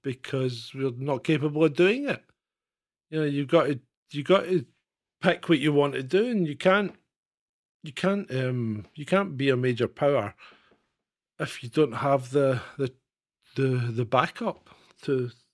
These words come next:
to do it. And we, we don't anymore. We just don't.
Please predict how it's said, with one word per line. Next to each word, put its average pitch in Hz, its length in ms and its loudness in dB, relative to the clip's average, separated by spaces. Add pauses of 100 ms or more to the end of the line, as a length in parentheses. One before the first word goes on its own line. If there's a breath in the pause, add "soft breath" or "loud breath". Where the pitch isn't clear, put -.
(520)
to 127 80 -16
do 156 320 -2
it. - 80 -8 (240)
And 139 200 -4
we, 147 200 0 (100)
we 156 80 -4
don't 185 280 0
anymore. 240 420 -4 (300)
We 143 80 -16
just 143 200 -8
don't. 214 260 -4